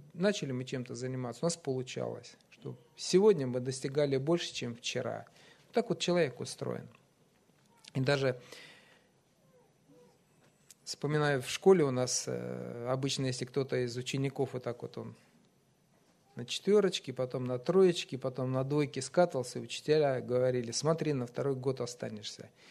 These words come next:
И я вот так вот помню, представлял, думаю: «Остаться на второй год». Это же вот на-, насколько, я не был двоечником, я отличником был, но тем не менее вот эта мысль, да, учительница говорила, я прикладывал на себя, думаю: «Как это страшно остаться, все ушли, всё,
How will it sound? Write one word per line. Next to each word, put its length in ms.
И 80
я 100
вот 100
так 160
вот 120
помню, 240
представлял, 720
думаю: 300
«Остаться 460
на 100
второй 280
год». 360
Это 200
же 160
вот 180
на-, 160
насколько, 480
я 540
не 160
был 320
двоечником, 680
я 140
отличником 640
был, 120
но 100
тем 220
не 80
менее 240
вот 100
эта 200
мысль, 420
да, 200
учительница 640
говорила, 320
я 140
прикладывал 460
на 100
себя, 160
думаю: 200
«Как 220
это 160
страшно 520
остаться, 420
все 200
ушли, 420
всё, 260